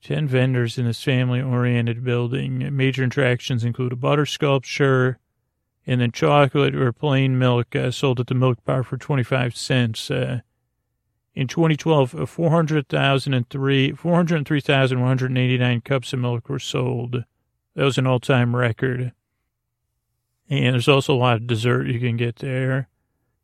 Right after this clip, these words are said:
A butter sculpture comprises eight hundred pounds or three hundred kilograms of unsalted butter. It's been a feature since nineteen sixty-nine.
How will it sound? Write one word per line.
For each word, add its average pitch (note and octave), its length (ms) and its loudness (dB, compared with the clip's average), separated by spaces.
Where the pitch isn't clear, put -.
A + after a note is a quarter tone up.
A C#3+ 60 -8
butter C#3+ 240 4
sculpture C#3 580 2
comprises C3 720 0
eight C#3 160 2
hundred C3 300 2
pounds C3 400 2
or A#2 80 -4
three C3+ 220 -2
hundred B2+ 300 -2
kilograms B2 560 0
of B2+ 100 -2
unsalted C3 720 0
butter. B2 520 2
It's C3+ 160 -4
been C#3 140 2
a C#3 40 2
feature C#3 340 0
since C3 280 -2
nineteen C#3 380 2
sixty-nine. B2+ 1080 -2